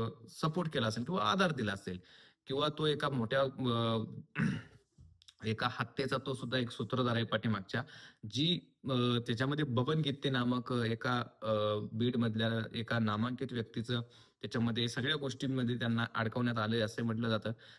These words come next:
त्याच्यामध्येही कृष्णा आ-, आंधळेचा हात आहे आणि तो, त्याच्यावरती सहा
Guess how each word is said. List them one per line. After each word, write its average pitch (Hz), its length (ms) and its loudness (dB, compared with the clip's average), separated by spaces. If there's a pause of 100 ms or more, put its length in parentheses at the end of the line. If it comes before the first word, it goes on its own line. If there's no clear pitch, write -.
(120)
त्याच्यामध्येही 131 580 2
कृष्णा 127 380 0
आ-, 120 420 -2
आंधळेचा 110 480 2
हात 107 260 0
आहे 120 120 -2 (500)
आणि 113 200 0
तो, 135 520 -2
त्याच्यावरती 127 540 0
सहा 131 380 -2